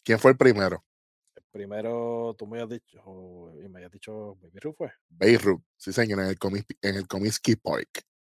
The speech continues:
Speaker 2: El cien.
Speaker 1: El cien no me acuerdo quién fue, porque es un nombre de eso que uno no sabe. Pero, pero, pero sí, el doscientos fue Vladdy.
Speaker 2: Ok.
Speaker 1: Eh, nada, hubo de todo. Eh,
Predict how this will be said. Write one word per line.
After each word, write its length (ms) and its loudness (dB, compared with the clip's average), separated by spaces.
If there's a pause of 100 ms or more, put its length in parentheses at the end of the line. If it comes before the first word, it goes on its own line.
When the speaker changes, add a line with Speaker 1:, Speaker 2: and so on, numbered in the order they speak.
(160)
Speaker 2:
El 420 -12
cien. 1300 -12
Speaker 1:
El 120 4
cien 280 8
no 100 8
me 60 12
acuerdo 280 12
quién 200 10
fue, 120 10
porque 180 10
es 40 4
un 80 0
nombre 280 8
de 120 10
eso 160 4
que 80 4
uno 220 4
no 100 0
sabe. 280 2 (340)
Pero, 580 10
pero, 280 8
pero 200 6
sí, 140 2
el 100 6
doscientos 400 2
fue 140 6
Vladdy. 280 2 (880)
Speaker 2:
Ok. 80 -20 (320)
Speaker 1:
Eh, 680 12 (800)
nada, 520 8
hubo 300 12
de 80 12
todo. 480 10 (200)
Eh, 640 2